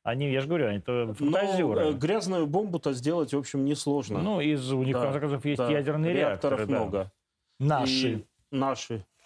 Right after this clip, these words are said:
Speaker 2: И вот это вот то, чего, конечно, допускать нельзя. И я надеюсь, это понимают во всём мире, что это допустить нельзя.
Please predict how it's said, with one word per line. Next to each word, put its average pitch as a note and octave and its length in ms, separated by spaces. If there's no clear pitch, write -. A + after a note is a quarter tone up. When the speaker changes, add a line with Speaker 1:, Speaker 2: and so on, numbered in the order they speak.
Speaker 2:
И C3 80
вот D#3 140
это G#3 160
вот G#3 160
то, G3 420
чего, D3 280
конечно, E3+ 340
допускать A#2+ 500
нельзя. A2 380
И G2+ 640
я A#2 140
надеюсь, B2+ 340
это - 120
понимают D3 460
во A#2 100
всём D3+ 220
мире, F#2 400
что - 160
это G2+ 120
допустить G#2+ 560
нельзя. G#2 420